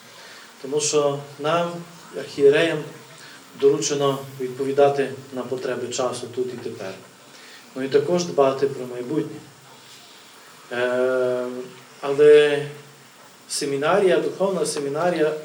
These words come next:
в особливший дба-, спосіб дбає про майбутнє церкви.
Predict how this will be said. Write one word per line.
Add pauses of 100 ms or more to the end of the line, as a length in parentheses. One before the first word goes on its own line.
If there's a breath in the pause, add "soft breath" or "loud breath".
(180)
в
особливший
дба-, (200)
спосіб
дбає
про
майбутнє
церкви.